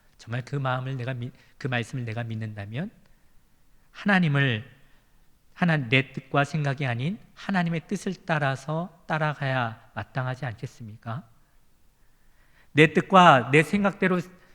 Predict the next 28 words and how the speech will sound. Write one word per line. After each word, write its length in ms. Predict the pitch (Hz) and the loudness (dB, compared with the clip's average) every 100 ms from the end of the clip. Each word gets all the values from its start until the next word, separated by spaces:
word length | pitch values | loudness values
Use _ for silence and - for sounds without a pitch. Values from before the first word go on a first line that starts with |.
| _ _ - | _ _ -4
되지 360 | 143 147 - | 0 2 4
않는 480 | 170 151 170 123 117 - | 4 4 0 -2 -8 -2
내 180 | 147 180 | 4 4
인생을 480 | 151 170 190 170 170 | 4 2 2 2 4
마주하면서, 760 | 139 123 180 165 147 131 147 | 2 2 0 0 -2 -4 -4
그런 180 | - 180 | -2 -2
삶의 380 | 180 233 196 185 | 2 2 4 2
모습들을 480 | 160 165 - 175 156 | 0 -4 -4 -2 4
마주하면서 920 | 135 127 165 139 131 123 185 127 - - _ _ - | 4 6 2 2 -2 2 2 0 -6 -20 _ _ 0
도리어, 480 | 165 170 180 147 - - | 4 6 6 4 0 -4
"아, 240 | 123 110 | -2 -4
그렇지. 760 | - 175 - - 123 131 101 - _ _ - _ | -4 -6 -6 -10 -6 -6 -8 -16 _ _ -20 _
내 160 | - 160 | 4 6
인생은 640 | 175 170 180 160 196 101 - - - | 6 4 2 2 2 0 -10 -20 2
내 260 | 165 190 | 6 6
뜻대로 460 | 233 214 - 196 180 | 2 0 2 2 2
되지 300 | - 175 - | 2 0 4
않는 320 | 160 143 165 | 4 4 0
것이 460 | 147 - 170 170 - - - | -2 -4 -2 -2 -4 -12 -16
마땅한 600 | - - - 139 143 117 | -16 -4 -2 0 -2 -4
거야. 440 | 120 117 98 - - | -2 -2 -4 -14 -6
오직 280 | 139 190 156 - - | -4 0 0 -2 2
내 220 | 139 185 | 6 6
인생은, 720 | 175 151 143 202 170 196 101 - | 6 2 2 4 4 0 -2 2
내 160 | 196 | 4
삶은 460 | 202 202 156 214 123 - - | 6 4 6 2 0 -8 -4
하나님의 560 | - 269 240 226 220 | 4 6 6 6 2
뜻대로 680 | 262 - - 214 214 170 | -2 2 6 8 8 4